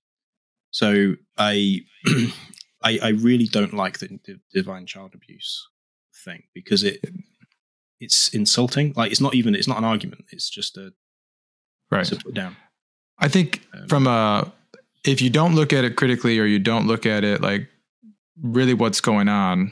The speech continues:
Speaker 2: from the outside, if you're just using character, caricatures, you could see how that could be misconceived. And just like, you know, how if you have,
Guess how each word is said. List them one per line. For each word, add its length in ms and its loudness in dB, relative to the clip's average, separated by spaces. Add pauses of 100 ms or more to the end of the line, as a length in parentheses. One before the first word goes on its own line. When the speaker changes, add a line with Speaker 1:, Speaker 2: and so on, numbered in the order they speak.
Speaker 2:
from 160 0
the 80 2
outside, 760 0
if 180 0
you're 80 0
just 240 0
using 240 2
character, 540 0 (160)
caricatures, 640 -2
you 140 0
could 160 0
see 220 2
how 140 0
that 200 0
could 100 -2
be 140 2
misconceived. 720 0
And 160 2
just 240 2
like, 240 0
you 80 2
know, 160 2
how 340 0 (360)
if 160 -4
you 100 2
have, 560 -2